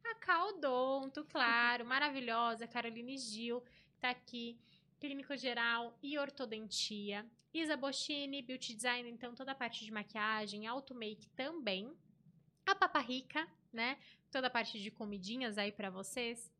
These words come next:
e seus filhos. E claro, o ateliê também da Camícia, com presentes personalizados, que é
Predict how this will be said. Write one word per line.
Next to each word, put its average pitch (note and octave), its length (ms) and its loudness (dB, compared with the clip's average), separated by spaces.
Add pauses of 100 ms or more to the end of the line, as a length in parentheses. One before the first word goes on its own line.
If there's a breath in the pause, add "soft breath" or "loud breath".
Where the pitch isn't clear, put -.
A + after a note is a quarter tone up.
e A#3 100 -6
seus G3+ 300 -6
filhos. A#3 500 -8 (320 loud breath)
E B4 180 2
claro, D#4+ 280 4
o D#4+ 60 2
ateliê D4 380 0
também C4 380 -6
da B3+ 140 2
Camícia, B3+ 920 0
com B3 160 -10
presentes B3 420 -6
personalizados, A#3+ 960 0
que - 140 -2
é G#3+ 180 0